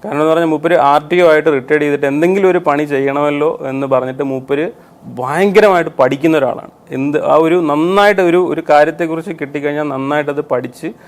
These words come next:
മൂപ്പര് അതിനെക്കുറിച്ച് ഒരു, ഒരു, ഇപ്പോൾ ഷെയർ മാർക്കറ്റിൽ മൂപ്പര് നന്നായിട്ട് in depth ഏറ്റവും ഹെവി ആയിട്ട് ഇപ്പം, ആ, പറയുകയാണെങ്കിൽ രാകേഷ് ചുഞ്ചുൻവാലയൊക്കെ ട്രേഡ് ചെയ്യുന്നത് പോലെയാണ് മൂപ്പര് ചെയ്യുന്നത്. ഹെൽപ്പ് നമ്മൾ ചോദിച്ചാൽ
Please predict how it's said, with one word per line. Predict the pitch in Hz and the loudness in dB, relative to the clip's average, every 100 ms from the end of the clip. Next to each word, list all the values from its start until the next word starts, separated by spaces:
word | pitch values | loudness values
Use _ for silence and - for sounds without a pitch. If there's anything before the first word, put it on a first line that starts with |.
| - 147 | -12 -8
മൂപ്പര് | 135 143 | 0 4
അതിനെക്കുറിച്ച് | 143 147 143 143 151 | 4 2 -2 -4 0
ഒരു, | 156 190 | 2 2
ഒരു, | 185 208 196 165 | 4 4 4 2
ഇപ്പോൾ | 156 151 160 147 147 165 139 147 139 | 0 2 2 2 -4 -8 -8 -6 -6
ഷെയർ | - 147 | 0 0
മാർക്കറ്റിൽ | 165 165 170 170 185 | 2 2 0 -4 -2
മൂപ്പര് | 165 160 175 | -2 -2 -2
നന്നായിട്ട് | 156 151 170 180 180 156 | 0 0 0 0 0 -4
in | 147 156 185 | -4 -2 2
depth | 165 - 139 | 0 0 -6
ഏറ്റവും | 143 143 - 190 202 202 165 | -4 -4 -2 2 2 2 -2
ഹെവി | 156 160 220 | -2 -2 0
ആയിട്ട് | 208 180 175 175 185 - - - | 4 4 4 0 -4 -6 -18 -14
ഇപ്പം, | 135 165 165 143 | -4 0 0 0
ആ, | 135 131 131 | 0 0 0
പറയുകയാണെങ്കിൽ | 135 147 160 160 156 165 | 2 2 2 2 0 0
രാകേഷ് | 147 143 160 - | 0 0 -2 -6
ചുഞ്ചുൻവാലയൊക്കെ | 147 147 160 156 156 160 | -8 -4 0 0 0 -4
ട്രേഡ് | 151 147 156 | -4 -4 -2
ചെയ്യുന്നത് | 147 147 160 170 | -4 -2 0 2
പോലെയാണ് | 170 165 165 160 | 2 2 2 0
മൂപ്പര് | 147 143 | -2 -4
ചെയ്യുന്നത്. | 135 123 143 | -4 -4 -4
ഹെൽപ്പ് | 151 170 | -4 -4
നമ്മൾ | 160 160 | -4 -4
ചോദിച്ചാൽ | 156 151 151 165 | -4 -4 -4 -6